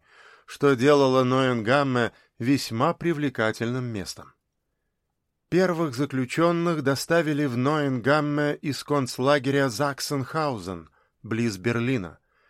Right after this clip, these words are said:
Производство медленно расширялось, но когда началось строительство, мощностей стало не хватать. Все изменилось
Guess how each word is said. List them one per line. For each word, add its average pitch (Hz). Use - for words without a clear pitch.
Производство 156
медленно 120
расширялось, 135
но 151
когда 156
началось 143
строительство, 147
мощностей 143
стало 120
не 120
хватать. -
Все 160
изменилось 135